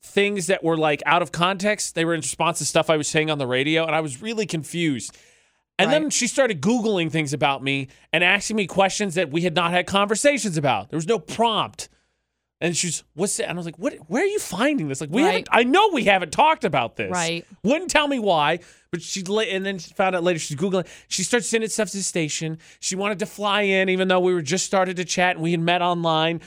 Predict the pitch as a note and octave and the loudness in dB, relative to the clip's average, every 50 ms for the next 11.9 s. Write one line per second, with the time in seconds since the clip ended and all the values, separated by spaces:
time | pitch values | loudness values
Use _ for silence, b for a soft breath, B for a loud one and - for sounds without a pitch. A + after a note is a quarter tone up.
0 | B B B - E3+ F#3 F3+ F3+ F3 F#3 F3+ F3 F3 F3+ F3+ F3+ - F3+ F3+ D3 | B B B 2 4 4 6 6 4 4 2 2 4 2 2 2 2 0 0 0
1 | F3+ F3+ E3+ - - G3 F#3+ F#3 F3+ E3+ F3 F3+ F3+ F#3 F#3 E3+ D#3 - F3+ F3+ | 0 -2 -2 0 2 2 2 2 2 0 0 0 2 2 2 0 0 0 2 2
2 | F3+ F3 F3 E3 F#3 F#3+ F3+ F3 E3+ F3 - b b b b b b - G#3 A3 | 2 2 0 0 0 2 4 4 4 2 0 b b b b b b 2 4 4
3 | A3+ A#3+ B3 A3 C#4+ A3+ B3 A#3+ F3+ A3+ B3+ A#3+ A#3 A3 F3+ G3 F3+ C#3 D3 D#3+ | 4 4 4 4 2 2 2 0 2 2 2 2 2 0 -2 -4 -6 -4 0 0
4 | F3 F3 F3+ F3+ F#3 F3+ F3 F3 E3 D3 D3+ D3+ C#3+ C#3 C3+ C3 C#3 C3+ C#3+ C3+ | 2 2 0 0 -2 -2 0 2 2 2 2 0 -2 -2 -2 -2 -2 0 -2 -4
5 | A2+ A2+ - _ _ _ _ _ _ _ - D3 D3 - - - - - _ _ | -4 -6 -20 _ _ _ _ _ _ _ -10 -8 -8 -6 -6 -6 -6 -8 _ _
6 | _ _ _ - F#3+ A3 F3+ - - - - G3+ E3 C#3+ - - F3 F3+ D#3+ E3 | _ _ _ 2 2 2 2 2 -2 2 2 4 2 2 0 -2 -4 -4 -4 -4
7 | D#3 - F#3 F#3 E3+ D#3+ D3 - - C3 A#2+ A2 G2+ F#2+ _ _ - A3+ B3 D4+ | -4 0 2 4 4 4 2 0 -2 -4 -4 -6 -8 -12 _ _ -2 0 0 0
8 | F#4+ - - A3 A3+ A3+ A3 G#3 - - A#3 G#3+ C4 B3+ G#3 E4+ F#4+ D#4+ G#3 G3 | 2 2 2 2 2 2 0 0 2 2 2 2 2 2 0 0 0 2 2 2
9 | G3 F#3 - - G3+ F3+ - - G3 G3 G#3 G#3 - - G3 G3 G3 G3 F#3+ G3 | 2 0 -2 -4 -4 -4 -2 0 0 2 0 0 0 0 0 2 2 2 2 2
10 | F#3+ F#3+ F#3 - - - E3+ F3+ E3+ F3 F#3 F#3 F#3 F3+ F3+ - - F#3+ F#3 F3+ | 2 2 0 -2 -4 -2 0 2 2 4 2 2 2 0 -2 -2 -2 0 0 0
11 | F3+ E3 - G3 E3+ D3+ D#3+ B2+ B2+ B2 - _ - A#2+ C3 C3 A2+ G2+ | 0 -2 -4 -4 -4 -6 -8 -8 -10 -16 -16 _ -12 -10 -8 -8 -8 -10